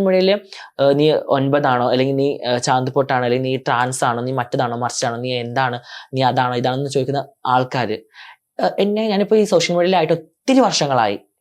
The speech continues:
ഒരു അഞ്ചാറ് വർഷം ഞാൻ സോഷ്യൽ മീഡിയയിലായിട്ട് ആയി. ഇതുവരെ എനിക്ക് പുറത്തുനിന്ന് ഒരു തരത്തിലുള്ള ഒരു അബ്യൂസ്മെന്റ് ആയിട്ടുള്ള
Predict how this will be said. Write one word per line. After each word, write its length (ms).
ഒരു 120
അഞ്ചാറ് 320
വർഷം 200
ഞാൻ 140
സോഷ്യൽ 240
മീഡിയയിലായിട്ട് 340
ആയി. 160
ഇതുവരെ 420
എനിക്ക് 220
പുറത്തുനിന്ന് 640
ഒരു 220
തരത്തിലുള്ള 800
ഒരു 140
അബ്യൂസ്മെന്റ് 580
ആയിട്ടുള്ള 300